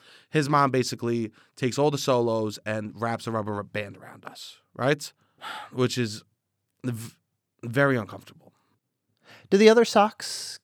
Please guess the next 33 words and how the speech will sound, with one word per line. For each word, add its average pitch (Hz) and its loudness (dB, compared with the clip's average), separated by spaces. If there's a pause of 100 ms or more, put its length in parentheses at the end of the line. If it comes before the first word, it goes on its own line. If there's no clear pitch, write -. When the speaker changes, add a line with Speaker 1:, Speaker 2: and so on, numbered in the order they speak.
Speaker 2:
keep 185 0
you 170 2
company? 196 -2 (120)
Either 127 0
the, 120 2 (220)
the 123 2
other 120 4
solos 135 4 (100)
or 107 -2 (300)
the 107 2 (260)
balled 101 2
up - -2
pairs 101 0 (400)
on - -8 (100)
top - -6
of 120 -2
you? 127 -2 (420)
Do 113 -2
you 123 4
talk 123 6
to 120 -2
them? 123 0 (340)
Speaker 1:
I 175 -4
leave 127 0
them 110 0
be, 104 -4 (240)
usually. 135 0
I 208 2
mean, 269 0
sometimes 165 2
you'll 117 -2
talk. 104 -2
If 135 -4